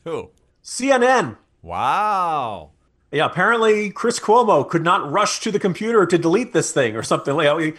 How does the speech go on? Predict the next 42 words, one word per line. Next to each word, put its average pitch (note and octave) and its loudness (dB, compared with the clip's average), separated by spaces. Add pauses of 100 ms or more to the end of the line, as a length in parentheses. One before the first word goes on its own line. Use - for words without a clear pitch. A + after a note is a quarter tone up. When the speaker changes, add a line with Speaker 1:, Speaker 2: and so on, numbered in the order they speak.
(240)
Speaker 2:
know, E3+ 2
this F3 -4
is A3+ -14
where G#3 2
Andrew A3 0
Cuomo A3+ 0
has C#3+ -6
done D#3 -2
all F3+ 0
of D#3 -8
his D#3 -4
goofing G3 -4
around. F#3 0
"Oh, A3 0
look G3 -2
at G#3 -2
our F#3 4
giant F#3+ -4
nasal G3 -2
swab F3 0
prop G3+ 0
gags" A#2 -4
and A#2+ -12
stuff - -10
like A#2 -10
that. G#2 -10 (440)
But D#3 -4
no, B3+ 2
no, B3+ 2
C A3 -4
N B3+ 4
N A#3+ 0
looked C4+ 0
at F#3+ 0
it - 0
and D#3+ -6
said, D#3 -2
"Actually, E3+ 0
no, C#3+ 0
you C3 -12
know, A#2 -12 (200)
about D3+ -4